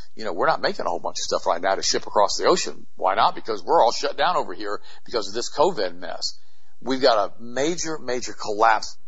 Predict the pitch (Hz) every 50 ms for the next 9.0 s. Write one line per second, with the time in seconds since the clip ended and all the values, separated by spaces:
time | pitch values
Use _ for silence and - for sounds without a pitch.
0 | - - - - 107 - - 98 92 98 107 107 107 104 107 101 92 - - 104
1 | 92 85 - - - - - 135 - - - 101 127 127 131 127 - - 127 -
2 | - - 139 139 - - 143 139 - - - - - - - - 110 113 117 117
3 | 117 110 101 - - 120 117 113 - - 92 87 85 87 107 113 101 104 104 85
4 | - 113 101 98 104 95 - 117 113 107 101 98 101 101 101 95 95 87 - -
5 | - 117 95 85 82 - - - - - - - - - - - 117 113 101 87
6 | - - - - - - - - 120 120 113 113 107 104 101 107 110 120 127 -
7 | - - 127 113 110 104 98 - - 107 104 120 160 190 170 - 98 95 98 95
8 | - 98 87 101 107 113 107 - - - 160 196 - - - 95 85 - - -